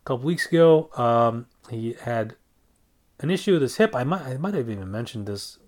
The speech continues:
last time out. I can't remember what, exactly what happened, but he had issue. He fell and broke his hip. Uh, then he was gonna have surgery on his hip, and there was complications that led to some blood clots, and unfortunately had some heart attacks or stroke or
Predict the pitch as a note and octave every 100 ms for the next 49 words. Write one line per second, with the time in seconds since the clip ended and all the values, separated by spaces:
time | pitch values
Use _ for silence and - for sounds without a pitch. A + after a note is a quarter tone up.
0 | - A2+ A2+ - G#2+ G#2+ G#2+ - C#3 A#2
1 | F#2+ G2 G2+ G2 - - _ G#2+ G#2 A2
2 | A2+ G#2 G2 A2 - G#2 G2+ G2+ G#2 G#2
3 | - - _ _ _ _ _ - E3 -
4 | D#3+ D#3 A#2+ - D3+ D3 D3 C#3+ A2+ A2+
5 | G#2+ G2 - C#3+ C#3 - - - G#2 G#2
6 | G2+ G2+ G#2+ G#2 G#2 G#2 G2+ - C3 B2
7 | A#2+ A2 G2 - B2+ B2+ - G#2 G2 F#2
8 | G#2 G2 - A2+ G#2+ G#2 - B2 - A#2+
9 | A#2 A2 G#2 G2 G2+ - - G#2+ G#2+ A#2+
10 | A#2 - A#2+ A#2+ - - - - - _
11 | G#2 F#2 G#2 F#2+ - G2 G2+ G2 - G2+
12 | G2 - _ _ - A2 G2 A2 G#2+ -
13 | F#2+ - - G#2+ G#2 - G2